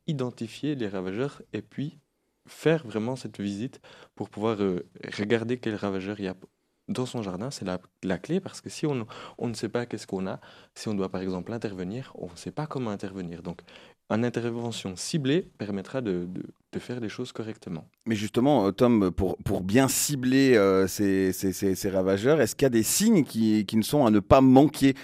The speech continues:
Speaker 2: pour les identifier dès le premier coup d'œil ?
Speaker 1: On peut voir, par exemple, euh,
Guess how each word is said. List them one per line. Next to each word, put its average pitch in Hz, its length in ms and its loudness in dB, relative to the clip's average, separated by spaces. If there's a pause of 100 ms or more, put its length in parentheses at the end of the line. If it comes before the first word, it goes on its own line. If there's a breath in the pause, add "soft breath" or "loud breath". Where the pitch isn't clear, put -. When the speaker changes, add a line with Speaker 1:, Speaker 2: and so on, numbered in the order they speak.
(120)
Speaker 2:
pour 101 100 2
les 101 180 0
identifier 120 760 6
dès 110 140 6
le 113 40 4
premier 107 280 2
coup - 140 -6
d'œil ? 87 280 2 (500 loud breath)
Speaker 1:
On 101 60 -8
peut 107 100 -4
voir, 113 360 4
par 101 100 -4
exemple, 104 400 -2
euh, 87 320 -2